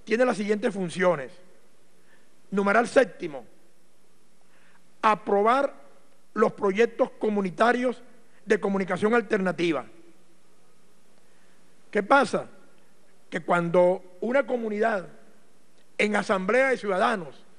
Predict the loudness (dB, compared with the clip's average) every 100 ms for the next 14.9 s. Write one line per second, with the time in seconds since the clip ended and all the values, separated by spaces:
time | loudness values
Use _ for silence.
0 | -20 -20 -20 -20 -20 -20 -20 -2 0 0
1 | -6 -20 -20 0 2 4 6 6 6 -2
2 | -10 -18 -20 -20 -20 -20 -20 -20 -20 -20
3 | -20 -20 -20 -8 -4 -2 0 2 4 4
4 | 2 4 2 0 0 2 2 -2 -18 -20
5 | -20 -20 -20 -20 -20 -20 -8 -2 -2 -2
6 | -2 0 0 2 2 2 -2 -8 -18 -10
7 | 0 2 4 4 4 4 -2 -8 -18 -20
8 | -20 -20 -14 -2 2 4 4 2 2 2
9 | 0 -2 -2 -4 -18 -20 -18 -6 -2 0
10 | 0 0 2 2 0 -2 -2 -4 -4 -2
11 | -4 -4 -8 -8 -18 -20 -20 -12 -6 -4
12 | 2 2 2 -2 -2 -4 -12 -18 -4 -4
13 | -2 -2 -2 -4 -10 -16 -20 -20 -20 -12
14 | -2 0 0 0 -2 -4 -4 -4 -6